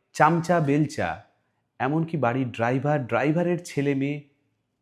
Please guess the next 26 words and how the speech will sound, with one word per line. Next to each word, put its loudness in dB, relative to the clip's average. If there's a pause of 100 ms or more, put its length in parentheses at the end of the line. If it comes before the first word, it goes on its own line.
(160)
এবং 4
নেতাদের 4
বাড়ির 2
ছেলেমেয়েরা 0
তো -4
আছেই, -2 (680)
তারা 0 (520)
ক্ষমতার 0
প্রভাব -2
খাটিয়ে -6 (580)
সারাক্ষণ 0 (320)
মেসির -2
পেছন -2
পেছন -6
ঘুরলেন। -8 (300)
বাড়িতে 2
টিভিতে 0
বসে 0
দেখতে -2
দেখতে -2
মনে 0
হচ্ছিল, -2 (800)
মানুষ 2
মেসিকে 2
দেখতে 2
এসছেন -4